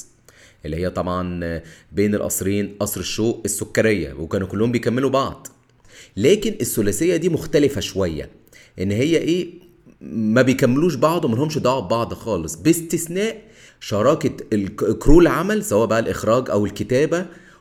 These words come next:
وطبعا في التمثيل الممثلين معينين. وطبعا أنا بتكلم على فيلم العار، فيلم الكيف، وفيلم جري الوحوش.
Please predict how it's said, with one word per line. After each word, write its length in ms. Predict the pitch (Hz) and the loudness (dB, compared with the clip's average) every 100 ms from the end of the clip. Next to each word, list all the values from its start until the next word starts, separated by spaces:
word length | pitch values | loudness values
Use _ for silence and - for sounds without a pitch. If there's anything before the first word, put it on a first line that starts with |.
| - | -2
وطبعا 680 | 113 156 151 156 156 156 156 | 2 2 2 0 -2 -4 -2
في 120 | 143 | 0
التمثيل 680 | 135 139 107 - 135 131 113 - | 0 0 -2 -2 -4 -4 -8 -8
الممثلين 1200 | 98 107 107 101 101 98 98 104 117 113 - 127 127 | -2 0 0 0 0 -2 -4 -2 -2 -4 -4 -4 -2
معينين. 540 | 95 92 87 85 76 | -2 -2 -4 -6 -6
وطبعا 440 | 82 107 147 147 131 | -6 -2 -2 -2 -2
أنا 100 | 117 | -4
بتكلم 480 | 101 - 143 135 | -4 -2 -2 -2
على 420 | 110 127 151 151 156 - _ _ _ _ _ | -4 -4 -4 -4 -8 -18 _ _ _ _ _
فيلم 520 | - - 120 101 76 - - _ _ _ _ - | -10 -2 0 0 -6 -12 -20 _ _ _ _ -2
العار، 560 | 110 101 131 147 - - _ _ _ | 0 0 -2 -4 -6 -14 _ _ _
فيلم 440 | - - 107 87 69 - _ _ - | -8 -2 0 -2 -8 -16 _ _ -2
الكيف، 680 | 127 127 160 156 156 - - - | -2 0 0 2 -2 -8 -20 -8
وفيلم 580 | 101 120 127 123 117 117 - 82 | -2 -2 0 -2 -2 -6 -14 -6
جري 340 | 82 110 104 107 | 0 0 0 -2
الوحوش. 720 | 95 90 78 64 - - | -4 -6 -8 -10 -12 -14